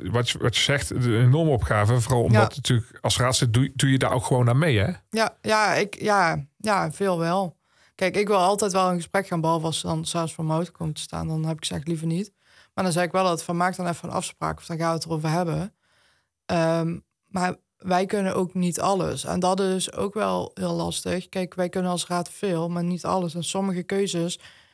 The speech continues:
Speaker 2: eh, daar zijn wij ook niet gelukkig mee dat die in Den Haag gemaakt worden. En daar proberen we dan wel het beste van te maken. Ehm, maar je merkt gewoon dat mensen zijn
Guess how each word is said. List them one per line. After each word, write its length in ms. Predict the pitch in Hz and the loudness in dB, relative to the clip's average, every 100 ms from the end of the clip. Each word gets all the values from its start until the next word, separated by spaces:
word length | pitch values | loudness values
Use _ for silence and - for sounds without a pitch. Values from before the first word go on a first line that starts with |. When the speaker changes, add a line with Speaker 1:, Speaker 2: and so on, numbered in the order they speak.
| _ _ | _ _
Speaker 2:
eh, 320 | - 180 170 185 | -4 0 0 0
daar 140 | 185 | 0
zijn 160 | 180 190 | 0 2
wij 160 | 180 | 2
ook 140 | 180 185 | 2 0
niet 180 | 214 - | -4 -4
gelukkig 440 | 202 170 180 151 | -4 -4 -6 -8
mee 180 | 175 160 | -4 -4
dat 180 | 165 156 | -4 -4
die 100 | 175 | -4
in 80 | 160 | -2
Den 140 | 160 | -2
Haag 240 | 156 156 | -2 -4
gemaakt 360 | - 160 156 - | -6 -6 -6 -6
worden. 240 | 165 160 | -4 -2
En 60 | 170 | -2
daar 100 | 175 | -2
proberen 420 | - 185 190 185 | -4 0 2 2
we 40 | 185 | 2
dan 160 | 180 180 | 2 2
wel 140 | 180 | 0
het 100 | 170 | -2
beste 300 | 175 185 185 | -4 -4 -6
van 140 | 170 | -6
te 120 | 165 170 | -6 -4
maken. 540 | 180 185 156 160 170 _ _ _ _ _ _ _ | -4 -4 -6 -12 -14 _ _ _ _ _ _ _
Ehm, 460 | 180 165 165 160 165 - _ | -4 -2 -2 -4 -6 -12 _
maar 180 | - 175 | -6 -2
je 60 | 170 | 0
merkt 240 | 170 170 | 0 0
gewoon 160 | 175 165 | -2 -2
dat 100 | 165 | 0
mensen 280 | 170 185 175 | -2 -2 -2
zijn 280 | 165 165 | -2 -4